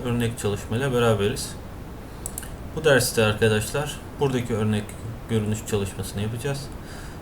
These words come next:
Bu sefer arkadaşlar görünüş müziğini buradan buraya doğru. Zaten örnek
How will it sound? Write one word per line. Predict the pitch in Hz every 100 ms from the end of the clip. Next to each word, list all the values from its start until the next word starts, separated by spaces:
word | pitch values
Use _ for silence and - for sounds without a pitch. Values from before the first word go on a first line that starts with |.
| - -
Bu |
sefer | 165 151 143 127
arkadaşlar | 120 117 113 107 - 135 139 -
görünüş | 127 127 127 117
müziğini | 127 117 117 110 143 - 135
buradan | 120 110 135 123
buraya | 104 92
doğru. | 90 95 143 - - - - - -
Zaten | 151 127 120 113
örnek | 127 127 120